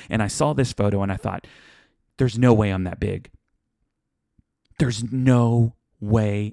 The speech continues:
I am as big as that photo says I am. I don't feel that big, but it definitely looks like I'm that big."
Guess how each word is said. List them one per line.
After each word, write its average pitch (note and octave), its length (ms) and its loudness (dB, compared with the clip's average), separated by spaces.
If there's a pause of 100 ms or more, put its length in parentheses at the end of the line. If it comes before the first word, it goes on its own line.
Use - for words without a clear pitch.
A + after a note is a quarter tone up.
I G#2+ 180 -4
am G2+ 260 -2
as G2+ 220 -6
big G2+ 440 -2
as F#2+ 140 -6
that F#2+ 200 -8
photo F#2+ 300 -6
says G2 320 -8
I - 60 -14
am. G2 180 -10
I F2 60 -14
don't - 180 -10
feel C3+ 240 0
that E3 220 -6
big, F#2+ 280 -6
but - 280 -4
it - 280 -10
definitely G#2 600 -2
looks - 420 -8 (300)
like G2 180 -10
I'm F#2 120 -6
that F2 180 -8
big." - 280 -10